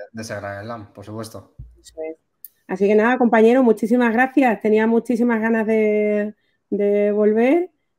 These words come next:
Speaker 2: y nos vemos en la siguiente.
Speaker 1: Nos vemos en la siguiente. Gracias a todos los que han estado presentes en el, en el chat, en, en Twitch. Y gracias, por supuesto, a, a Yane-, a Yana y Dani por, por prestarse a la, a la entrevista.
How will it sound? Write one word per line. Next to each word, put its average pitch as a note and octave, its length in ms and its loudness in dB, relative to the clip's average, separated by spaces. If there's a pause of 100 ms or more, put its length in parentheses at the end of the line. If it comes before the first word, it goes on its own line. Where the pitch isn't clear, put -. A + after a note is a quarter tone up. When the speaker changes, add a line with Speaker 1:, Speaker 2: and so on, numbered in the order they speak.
(120)
Speaker 2:
y F#3+ 600 0
nos F3 120 -4
vemos G#3+ 240 -2
en A3 60 2
la G3+ 100 -2
siguiente. B3+ 600 0 (280)
Speaker 1:
Nos A#2 200 -2
vemos A#2 300 -8
en A#2 100 -4
la A#2 120 0
siguiente. B2 400 -4
Gracias B2 320 0
a B2 80 0
todos A#2+ 120 -4
los A2+ 100 -4
que - 80 -8
han A2+ 120 -4
estado G#2+ 720 -2
presentes B2 560 -6
en A#2+ 140 -8
el, G2 600 -12 (140)
en G#2 140 -16
el G2+ 160 -14
chat, A2+ 340 -6
en, G2+ 340 -14
en G#2 200 -12
Twitch. D3 480 -6 (220)
Y G#2+ 80 -12
gracias, G2+ 320 -6
por G#2 100 -14
supuesto, G2+ 360 -12
a, F#2+ 440 -8
a G2 60 -8
Yane-, G2+ 480 -8
a G#2 120 -4
Yana G#2+ 280 -4
y G2+ 100 -8
Dani A2 240 -6
por, F2+ 380 -12
por F#2 160 -20
prestarse F#2+ 380 -12
a F#2 80 -8
la, F2+ 120 -10
a F2+ 220 -18
la F#2 60 -12
entrevista. F#2 460 -18